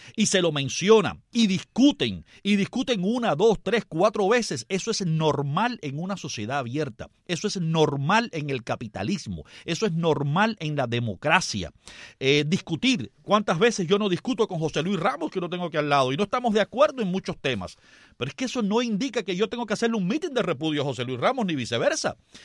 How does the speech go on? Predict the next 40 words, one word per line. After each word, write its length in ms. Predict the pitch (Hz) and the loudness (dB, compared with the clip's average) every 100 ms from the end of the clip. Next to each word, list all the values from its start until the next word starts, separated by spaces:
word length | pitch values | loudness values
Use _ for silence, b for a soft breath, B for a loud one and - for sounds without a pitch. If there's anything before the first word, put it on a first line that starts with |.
| B | B
Es 180 | - 196 | -2 -2
parte 500 | - 165 202 - 269 156 | 0 0 0 0 -2 -2
de 280 | 147 165 | -2 2
la 160 | 147 127 | 4 4
vida, 380 | 147 240 135 - | 2 -2 -6 -6
es 140 | 165 | -8
parte 400 | - 180 185 - | -2 0 0 0
de 60 | 202 | 0
lo 100 | 175 | 0
que 120 | 147 | -4
tienen 420 | - 240 285 233 | -6 -4 -2 -2
que 80 | 190 | -4
acostumbrarse 720 | 165 147 - 147 139 165 - | -4 -4 -4 -2 0 0 -2
en 120 | 147 127 | -4 -2
Cuba. 360 | 160 131 85 B B B B | 0 0 0 B B B B
Así 280 | - 113 214 | -8 -4 0
que, 240 | - 208 - 139 | 2 2 0 -6
si 200 | 117 160 | -2 2
hay 80 | 240 | 2
que 120 | 220 | 2
sacar 280 | - 202 208 | -4 -2 -2
un 80 | 190 | -2
mensaje, 460 | 170 - 185 135 120 - | 0 2 2 2 -6 -6
el 120 | 151 | -4
mensaje 480 | 147 147 - 226 214 | -2 -2 2 2 2
va 160 | 214 | 2
para 160 | 170 165 | 2 -2
esos 180 | 185 202 | -2 -4
que 120 | 175 | -4
gritaron 480 | 151 156 185 139 131 B B B | -2 2 4 4 -2 B B B
que 200 | 160 160 - | 0 0 2
la 220 | 151 147 | 4 4
discrepancia 920 | 151 - 143 123 226 254 - 247 240 _ _ - | 2 -2 0 6 6 6 0 -2 -4 _ _ 0
es 260 | 190 208 - | 2 2 -2
positiva, 760 | - 170 - 214 208 139 80 - | -6 -6 -4 0 2 2 -4 -2
es 220 | 185 - | -2 -2
buena. 480 | 151 175 214 143 80 B B | 0 6 6 6 -4 B B
Lo 260 | 120 143 113 | 2 2 4
que 140 | 151 | 4
no 320 | 160 240 226 | 6 6 6